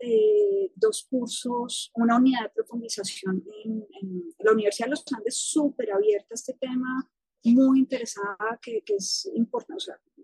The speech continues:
yo, yo veo mucho valor, doy mucho valor a la Universidad de los Andes en este sentido, que dijo, "Listo, hagamos los dos cursos, eh, uno es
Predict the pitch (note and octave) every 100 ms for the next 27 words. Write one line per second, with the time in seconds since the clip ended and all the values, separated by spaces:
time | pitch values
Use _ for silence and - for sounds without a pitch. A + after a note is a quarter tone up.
0 | _ - - - - G4 - F#3+ F#3+ F#3
1 | - _ _ _ _ G#3+ A#3 A#3 A#3 A#3+
2 | B3 - A#3+ A#3+ A3 G#3 F#3+ F#3+ G#3 A3
3 | A#3+ - - A3+ F#3+ F3 - - _ _
4 | - A3+ A3+ G3+ - F3 F#3+ F#3+ F3 A#3
5 | G#3+ F#3 - - G#3+ F#3+ F#3 - G3 F3+
6 | F#3 D4 - F#3+ F3 G3 A#3+ B3+ B3+ B3+
7 | G3+ F#3+ - A#3 - C4+ C#4 - _ _
8 | _ _ _ - G#4 G#3+ G3+ G3+ G#3+ A3+
9 | A#3 -